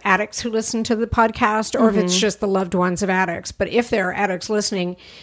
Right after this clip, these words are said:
Speaker 1: you know, you're not a throwaway, you know,
Speaker 2: Mm-hmm.
Speaker 1: there, you're not sick, you know, you can, you can actually beat this, but you're the one that has to make that decision and, and get help, and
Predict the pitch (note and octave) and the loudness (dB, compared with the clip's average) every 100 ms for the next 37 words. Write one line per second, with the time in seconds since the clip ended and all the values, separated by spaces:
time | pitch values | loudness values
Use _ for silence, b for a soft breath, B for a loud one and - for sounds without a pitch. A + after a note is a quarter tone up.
0 | B B A3 G#3 F#3+ F#3+ G#3 G3+ G3+ G#3 | B B -2 2 2 0 -2 -2 2 2
1 | G#3 - G3 G3 G3 F#3 E3+ E3 E3 G3 | 0 2 4 6 6 6 6 6 4 0
2 | G#3 G#3 G3 F#3+ G3 G#3 G#3+ G#3+ G#3 G#3 | -2 0 2 2 2 0 0 0 -2 -4
3 | - B3 A3+ F#3+ F#3 - - G#3+ G3+ G3 | -2 4 6 4 2 -10 -4 0 0 0
4 | G3 A#3 G#3 G#3 G#3 - A3 A3 G#3+ F#3+ | 0 0 2 0 -2 0 0 4 4 4
5 | F#3+ - G3+ F3+ E3 F#3 F3+ G3 G#3+ - | 2 0 0 0 0 -2 -2 -6 -4 -6
6 | - G3 F#3 G3 G#3 F#3 F#3+ F#3 F#3 - | 0 0 0 0 2 2 0 0 0 -2
7 | F#3 F3 - F#3+ F3+ F#3 F3 E3+ F3 F#3 | -4 -6 -6 -4 0 0 0 -4 -6 -6
8 | - F#3+ F#3 - F3 E3+ E3+ F3+ F3+ | -4 -2 -2 -4 -2 -2 -2 -4 -4